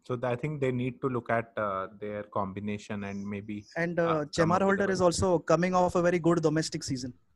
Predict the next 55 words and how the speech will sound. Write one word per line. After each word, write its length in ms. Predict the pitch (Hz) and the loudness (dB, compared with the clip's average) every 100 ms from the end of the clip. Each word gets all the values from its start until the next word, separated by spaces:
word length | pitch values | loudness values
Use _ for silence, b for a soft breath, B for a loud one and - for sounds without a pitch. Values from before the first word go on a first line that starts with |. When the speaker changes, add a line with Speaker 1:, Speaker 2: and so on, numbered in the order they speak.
| _ _ _ _ | _ _ _ _
Speaker 2:
So 120 | - 135 | -2 2
Speaker 1:
Hmm. 240 | 117 101 - - 143 | 2 0 -8 -16 -6
Speaker 2:
he 80 | 147 | 0
has 280 | 151 156 156 | 4 4 2
a, 60 | 139 - 139 | -2 -8 -8
he's 180 | 151 - | -6 -2
taken 300 | 160 180 175 | -2 -2 0
wickets, 400 | 160 185 180 - | 0 0 -2 -2
he's 280 | 175 160 - 160 | -4 -6 -6 -4
in 140 | 165 | 0
rhythm. 380 | 151 151 170 160 - - - - | 0 0 -2 -6 -18 -20 -20 -20
So 200 | - 156 | -12 -4
I 100 | 151 | -4
think 220 | 160 175 | -4 -6
it's 140 | 165 135 | -6 -4
better 260 | 143 170 160 | 0 0 0
to, 140 | 165 | -4
you 80 | 156 | -4
know, 180 | 156 156 - | -4 -6 -2
try 140 | 151 | 0
him 160 | 156 156 | 0 -2
out. 120 | 143 131 | -4 -6
Like, 100 | 135 - _ | -12 -14 _
even 240 | 147 165 185 | -6 -4 -4
in 140 | 185 | -2
the 120 | 170 | 0
Test 280 | 170 180 185 | 2 2 2
series, 400 | 196 190 196 - b b b | -2 -4 -4 -6 b b b
they 140 | 165 | -2
were, 200 | 175 180 170 156 | 2 2 2 0
uh, 100 | 151 | 0
there 180 | 156 160 | 0 2
were 60 | |
a 100 | 165 170 | 4 4
lot 140 | 175 | 4
of 160 | 180 - | 0 2
calls 240 | 165 165 | 2 2
at 100 | 156 | 0
why 280 | 151 170 175 | 0 0 0
they 160 | 160 | -2
don't, 240 | 160 170 156 151 156 | -2 -2 -6 -8 -4
they 60 | |
have 120 | 156 156 | -4 -2
not 200 | 165 151 | -4 0
given 200 | 156 165 | 0 0
him 100 | 165 | 0
a 60 | |
chance 360 | - 156 156 151 | 0 2 2 2
yet. 200 | 147 131 - | 0 -2 -10
So 260 | - 143 - _ _ _ _ _ _ _ _ - 147 | -12 -12 -14 _ _ _ _ _ _ _ _ -20 -14
this 160 | 151 - | -14 -6
might 180 | 156 151 | -6 -2
be 120 | 165 | -2
his 120 | 156 | -2
time. 260 | - 143 | -4 -8